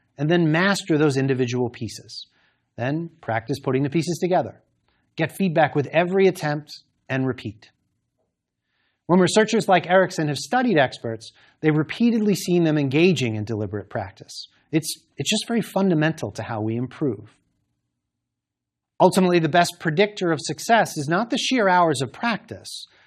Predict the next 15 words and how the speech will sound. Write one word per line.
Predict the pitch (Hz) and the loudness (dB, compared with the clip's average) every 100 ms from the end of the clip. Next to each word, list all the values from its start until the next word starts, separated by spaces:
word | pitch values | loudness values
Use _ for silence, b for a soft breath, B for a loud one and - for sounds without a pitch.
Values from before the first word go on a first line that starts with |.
| b b | b b
but | 156 | -6
the | 165 | -2
number | 165 220 220 | 0 2 2
of | 196 | 4
hours | 165 160 165 - | 4 4 0 -4
spent | 156 147 143 | -6 -4 -4
on | 139 139 143 - | -4 -6 -10 -4
deliberate | 175 175 127 113 107 | -2 0 -2 -6 -8
practice. | - 98 - - - - - _ _ _ _ _ _ | -10 -10 -12 -20 -20 -20 -20 _ _ _ _ _ _
Just | - 160 - | -2 -2 0
ten | 165 | -2
thousand | 165 165 165 175 | 2 2 2 -2
of | 151 | -2
those | 156 175 175 | -2 -4 -6
and | 143 143 151 | -8 -8 -10